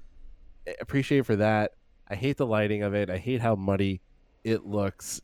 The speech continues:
It, I, I have the movie playing in front of me right now, and it, it's just, like, these wacky angles that, like, are handheld, and while that's all fun and good, it does,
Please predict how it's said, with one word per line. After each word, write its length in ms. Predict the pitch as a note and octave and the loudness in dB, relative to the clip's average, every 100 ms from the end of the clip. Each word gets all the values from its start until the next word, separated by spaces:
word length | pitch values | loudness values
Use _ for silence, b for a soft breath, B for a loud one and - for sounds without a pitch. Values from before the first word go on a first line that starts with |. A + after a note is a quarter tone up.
| - | -2
It, 300 | G#2+ G#2 G2 - - - - - | 2 2 0 -6 -20 -20 -20 -4
I, 220 | A#2 A#2+ - | 0 2 2
I 180 | A#2 B2+ | 4 6
have 200 | C#3 C3+ | 6 4
the 100 | B2 | 2
movie 280 | B2+ A#2+ | 2 0
playing 420 | A2 B2 A#2 A#2 A2 - - G#2+ | 0 2 2 0 -2 -6 -8 -4
in 180 | G2+ | -2
front 180 | F2+ G#2+ | -2 0
of 60 | G#2+ | 2
me 60 | |
right 200 | G#2 G2+ | 2 2
now, 280 | F#2+ G2 G2 | 0 0 2
and 100 | G2 | 2
it, 160 | G2 - | 0 -2
it's 200 | G#2+ - | -4 -4
just, 160 | A2+ A#2+ | -4 -4
like, 100 | - | -2
these 200 | G2+ F#2+ | -4 -4
wacky 680 | G#2 A#2 A#2 A2+ G#2 G2+ | 0 0 0 -2 -2 -2
angles 680 | G2+ G#2 G2+ G#2+ G#2 G#2 F#2 | -2 -2 2 4 4 2 0
that, 280 | F#2+ F#2 D2 | 0 0 0
like, 320 | F2+ F2 - - | -2 -2 -8 -16
are 100 | E2+ | -12
handheld, 720 | - C3 A#2+ A#2+ A#2 A2 G2+ | -4 -2 -2 2 4 4 4
and 160 | F#2 - _ _ _ _ | -2 -8 _ _ _ _
while 220 | A#2+ D3+ | 2 4
that's 220 | D3 C3+ | 4 4
all 120 | D3 C3 | 4 4
fun 260 | - C3+ | 4 2
and 160 | A#2+ G#2 | 2 0
good, 420 | B2+ C3 A#2 - - | 4 6 4 0 -8
it 140 | G#2 - | -8 0
does, 340 | A#2+ A2+ - | 2 2 -2